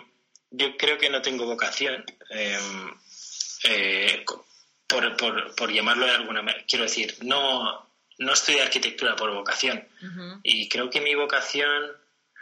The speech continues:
Speaker 1: no es un área en concreto, sino... Eh, aprender, experimentar, no lo sé, como coger la vida y, y sacar el máximo provecho de ella, ¿no? O con-,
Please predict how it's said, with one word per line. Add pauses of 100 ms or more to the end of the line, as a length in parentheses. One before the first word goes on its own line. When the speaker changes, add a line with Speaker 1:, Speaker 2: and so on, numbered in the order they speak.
(360)
Speaker 1:
no
es
un
área
en
concreto,
sino... (1500)
Eh, (400)
aprender, (500)
experimentar, (140)
no
lo
sé,
como
coger
la
vida (100)
y,
y
sacar
el
máximo
provecho
de
ella,
¿no? (180)
O
con-,